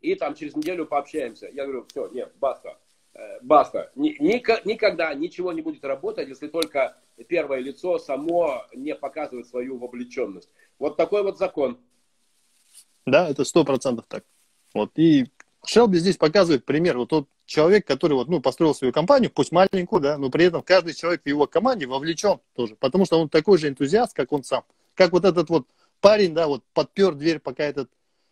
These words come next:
Speaker 2: топ-менеджер выходил, получается, из двери. Как его зам, да, получается, его все время прикрывает, там, дает делать и так далее. Это все энтузиасты.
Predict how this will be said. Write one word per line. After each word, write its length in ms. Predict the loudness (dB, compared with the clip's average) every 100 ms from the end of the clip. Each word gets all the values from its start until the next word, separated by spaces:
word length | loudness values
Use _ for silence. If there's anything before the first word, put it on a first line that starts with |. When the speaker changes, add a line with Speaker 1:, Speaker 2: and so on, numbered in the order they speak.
| _
Speaker 2:
топ-менеджер 540 | -4 -2 -2 -4 -2 -4
выходил, 400 | -2 -2 0 0
получается, 460 | 0 0 -2 -6
из 60 | -2
двери. 160 | -2 4
Как 220 | 4 6
его 180 | 6 6
зам, 300 | 6 4 4
да, 120 | -2
получается, 480 | 0 -2 -4 -8 -10
его 80 |
все 200 | -10 -8
время 240 | -6 -6 -8
прикрывает, 560 | -10 -2 2 4 4 0
там, 200 | -8 -2
дает 260 | -2 -2
делать 240 | -4 -12 -12
и 40 |
так 120 | -14
далее. 160 | -12 -8
Это 120 | -6
все 180 | 0 0
энтузиасты. 580 | 2 2 4 4 2